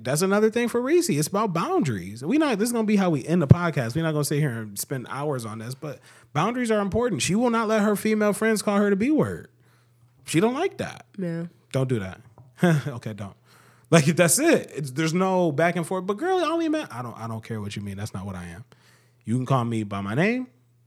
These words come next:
Speaker 1: or you could, I don't know. You could call me by my name if that's what you feel comfortable doing, but you will not call me by that 'cause that's not what I identify as.
Speaker 2: Yeah.
Speaker 1: So that's, that's Reese. That's what she is. And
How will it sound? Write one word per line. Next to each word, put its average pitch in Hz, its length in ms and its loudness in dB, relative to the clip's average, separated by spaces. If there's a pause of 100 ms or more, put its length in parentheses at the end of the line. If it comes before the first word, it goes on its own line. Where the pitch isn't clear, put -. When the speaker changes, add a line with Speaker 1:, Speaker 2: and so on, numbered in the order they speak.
(180)
Speaker 1:
or 110 100 -4
you 117 180 0
could, 110 340 -4 (1080)
I 95 80 -8
don't 101 140 -4
know. 95 340 -2
You 123 140 -2
could 123 140 -2
call 120 160 -2
me 127 100 0
by 113 160 -2
my 110 120 -4
name 175 340 -2 (200)
if 123 160 -4
that's 131 280 0
what 127 180 0
you 123 80 -2
feel 117 160 -4
comfortable 135 380 -2
doing, 139 340 0
but 110 160 -4
you 120 60 -2
will 120 100 -2
not 120 160 -4
call 123 160 -2
me 117 80 -4
by 101 160 -8
that 139 260 -4
'cause 107 100 -8
that's 110 180 -4
not 110 140 -4
what 110 100 -4
I 104 180 -8
identify 110 480 -4
as. 170 260 -6
Speaker 2:
Yeah. 165 60 -8 (400)
Speaker 1:
So 135 180 -2
that's, 139 320 0 (420)
that's 110 300 -4
Reese. 147 520 4
That's - 300 0
what 160 200 0
she 226 280 0
is. 143 400 -2
And 120 440 -8